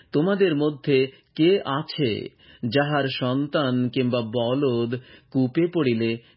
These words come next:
সে বিশ্রামবারে তৎক্ষণাৎ তাহাকে তুলিবে না?" তাহারা এই সকল কথার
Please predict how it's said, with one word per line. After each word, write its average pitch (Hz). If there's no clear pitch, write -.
সে 127
বিশ্রামবারে 117
তৎক্ষণাৎ 127
তাহাকে 131
তুলিবে 123
না?" 156
তাহারা 175
এই 143
সকল 156
কথার 139